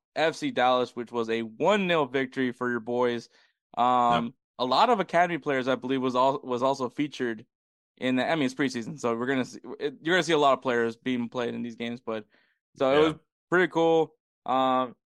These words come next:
Speaker 1: some people were complaining that it wasn't necessarily packed, but I mean, let, it was also, like, in the middle of the week. Um, and we're also
Speaker 2: At
Speaker 1: talking about
Speaker 2: five P M. It was
Speaker 1: we're
Speaker 2: the
Speaker 1: also talking
Speaker 2: middle of the
Speaker 1: Dallas,
Speaker 2: week.
Speaker 1: Texas. <laughs>
Speaker 2: Five p-,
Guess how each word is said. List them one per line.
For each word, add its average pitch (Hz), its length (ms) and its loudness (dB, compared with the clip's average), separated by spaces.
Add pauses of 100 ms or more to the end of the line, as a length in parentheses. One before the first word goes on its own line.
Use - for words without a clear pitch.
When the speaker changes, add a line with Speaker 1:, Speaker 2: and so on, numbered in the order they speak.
(760)
Speaker 1:
some 160 140 0
people 170 140 0
were 165 80 2
complaining 156 380 -2
that 147 60 4
it 139 60 2
wasn't 143 240 2
necessarily 139 320 -4
packed, 131 420 0
but 131 120 0
I 131 80 4
mean, 131 180 -2
let, 131 120 -2 (100)
it 123 100 -2
was 123 180 -4
also, 127 300 0
like, 113 220 -4
in 113 100 -6
the 110 80 -4
middle 120 300 2
of 113 40 -8
the 113 80 -4
week. 120 460 -6 (140)
Um, 113 440 -6 (600)
and 123 180 -2
we're 127 60 4
also 127 160 2
Speaker 2:
At 113 80 2
Speaker 1:
talking 123 140 4
about 110 100 6
Speaker 2:
five 110 180 6
P 113 160 0
M. 98 320 0 (640)
It 117 80 -2
was 117 80 -2
Speaker 1:
we're - 40 -6
Speaker 2:
the 131 80 2
Speaker 1:
also 127 120 0
talking 139 80 6
Speaker 2:
middle 202 160 10
of 202 60 12
the 180 60 10
Speaker 1:
Dallas, 165 160 8
Speaker 2:
week. 170 100 -4
Speaker 1:
Texas. 135 520 -4
<laughs> 151 80 -4
Speaker 2:
Five 147 300 4
p-, 117 280 -10